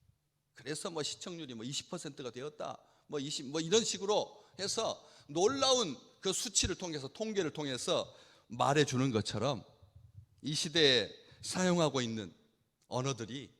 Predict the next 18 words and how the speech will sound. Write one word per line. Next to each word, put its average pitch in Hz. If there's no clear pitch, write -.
정말 117
바닥에서부터 131
끝까지 -
거기를 180
왔다 135
갔다 160
하고 147
있는 139
것이죠. -
가야바는 202
자기가 175
한 180
말의 160
온전한 131
의미를 120
몰랐습니다. 101
제 -
딴에는 185